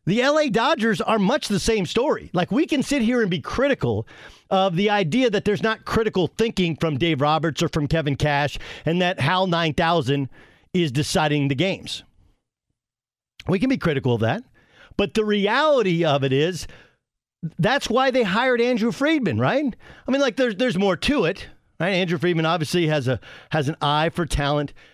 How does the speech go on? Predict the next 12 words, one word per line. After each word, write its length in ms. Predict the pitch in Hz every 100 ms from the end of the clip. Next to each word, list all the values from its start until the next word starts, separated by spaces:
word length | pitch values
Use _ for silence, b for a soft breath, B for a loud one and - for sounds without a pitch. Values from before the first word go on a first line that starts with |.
| b
Their 220 | 123 156
use 280 | 151 165 -
of 100 | 202 -
analytics 500 | 175 175 160 160 -
also 320 | 175 175 190
tells 380 | 143 160 165 120
you 300 | 156 156 143 B B _
who's 360 | - 185 190
gonna 160 | 151 180
be 400 | 151 165 165 151 B B _
the 260 | 123 117 160
next 320 | 151 160 -